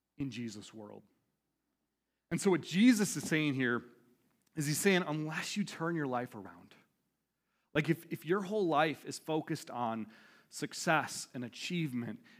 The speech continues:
and reaching retirement by a certain age and comfort and all of these things, unless you turn your life around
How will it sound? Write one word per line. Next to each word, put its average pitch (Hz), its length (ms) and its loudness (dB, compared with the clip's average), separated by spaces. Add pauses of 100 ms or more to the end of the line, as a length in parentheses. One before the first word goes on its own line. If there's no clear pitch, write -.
and 135 180 -2
reaching 147 320 -2
retirement 160 580 0
by 131 140 2
a 117 80 -4
certain 131 320 -4
age 120 320 0
and 127 160 -8
comfort 170 540 -4
and 131 120 -8
all 151 280 -8
of 165 100 -6
these 160 160 -4
things, 147 340 -4
unless 156 300 -6
you 160 80 -4
turn 180 360 -8
your 190 120 -4
life 156 300 -2
around 127 340 0